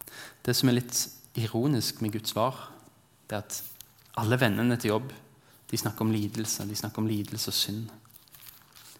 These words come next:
Lidelse, lidelse, lidelse. Gud nevner ikke lidelsen med et eneste ord. Det virker som om han sa, "Nei, det er ikke det det handler om." Men jeg skal lese noen vers fra Jobb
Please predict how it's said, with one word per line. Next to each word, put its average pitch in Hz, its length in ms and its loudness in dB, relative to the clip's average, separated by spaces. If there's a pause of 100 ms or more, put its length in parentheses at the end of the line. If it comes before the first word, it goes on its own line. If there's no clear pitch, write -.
(1120)
Lidelse, 110 460 -4
lidelse, 104 500 -4
lidelse. 104 440 -8 (600)
Gud 117 500 -2
nevner 107 320 0
ikke 101 180 -2
lidelsen 101 460 -4
med 101 160 -6
et 101 100 -6
eneste 98 300 -6
ord. - 240 -8 (1500)
Det - 340 -16
virker - 140 -6
som 123 120 -2
om 104 60 -2
han 104 100 -4
sa, - 140 -10 (160)
"Nei, - 100 -12 (420)
det - 100 -12
er - 20 -8
ikke 104 180 -2
det 95 80 -4
det 95 80 -6
handler 98 220 -8
om." 135 140 -8 (1600)
Men 131 140 2
jeg - 20 2
skal 147 160 8
lese 123 240 6
noen 127 240 6
vers - 320 0
fra 101 240 0
Jobb 104 260 -2